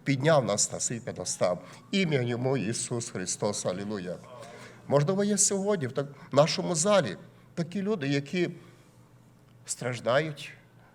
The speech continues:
а можливо, такі люди, які не мають визволення від гріха. Сьогодні є той добрий час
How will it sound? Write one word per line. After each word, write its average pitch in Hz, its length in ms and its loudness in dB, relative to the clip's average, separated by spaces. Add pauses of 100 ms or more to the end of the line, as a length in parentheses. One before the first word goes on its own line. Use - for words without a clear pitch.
(120)
а - 80 0
можливо, 120 360 -2
такі 147 260 -6
люди, 151 220 -2
які 143 360 -2 (260)
не 123 160 0
мають 151 440 0
визволення 160 560 -4
від 143 120 -6
гріха. 123 400 -4 (340)
Сьогодні 143 400 -2
є 139 180 -2
той 135 180 -4
добрий 170 340 -4
час 98 460 -2